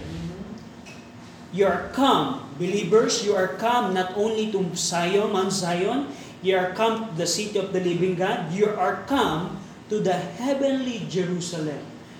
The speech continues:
Speaker 2: And in Revelations twenty-one, we see there that yung, yung New Jerusalem,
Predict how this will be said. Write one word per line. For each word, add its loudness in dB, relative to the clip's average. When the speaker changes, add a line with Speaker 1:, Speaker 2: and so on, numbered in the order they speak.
Speaker 2:
And -2
in 0
Revelations 0
twenty-one, 0
we -4
see -4
there 0
that 0
yung, 0
yung 0
New 2
Jerusalem, 2